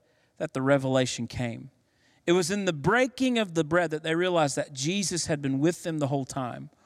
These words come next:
walking with them in their disappointment. Jesus had been speaking to them the whole time. They just didn't know it was him. But when he broke the bread, the eyes of their heart were opened and they saw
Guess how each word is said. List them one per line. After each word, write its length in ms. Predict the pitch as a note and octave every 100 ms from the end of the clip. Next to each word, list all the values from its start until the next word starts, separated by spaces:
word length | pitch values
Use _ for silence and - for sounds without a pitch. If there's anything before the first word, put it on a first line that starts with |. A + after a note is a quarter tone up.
| _ _
walking 500 | F3 F3 G#3+ - G3+
with 160 | F3+ E3
them 180 | F3 D#3+
in 80 | D3+
their 100 | C#3+
disappointment. 760 | C#3+ - B2 B2+ A#2+ - - _ - - -
Jesus 400 | D#3+ G#3+ F#3 E3
had 120 | E3+
been 160 | D#3 C#3+
speaking 640 | - - - B3 - F#3+
to 120 | - D#3+
them 240 | D3+ C#3+
the 100 | C#3
whole 200 | D#3+ E3
time. 360 | - B2+ A2+ B2 - - -
They 160 | D3
just 540 | C3+ B2+ F3+ F3+ - -
didn't 320 | F3 D#3 D#3
know 300 | D#3 D#3+ D#3
it 100 | D3
was 160 | C#3+ -
him. 380 | D#3 C3 C3+ - - - -
But 100 | D#3+
when 160 | F#3
he 140 | F3+ F3
broke 580 | C#3 D3+ G#3+ A#3 A3+
the 120 | F3+ E3
bread, 480 | E3 F#3+ E3 C3+
the 140 | C#3 D#3
eyes 440 | F#3 G#3+ A3+ F3+
of 80 | F3
their 160 | D#3+ C#3
heart 240 | E3+ D3+
were 120 | D3 D#3
opened 360 | D#3+ D3 C#3
and 220 | D3 C#3+
they 100 | B2+
saw 560 | B2 - D#3+ D#3+ E3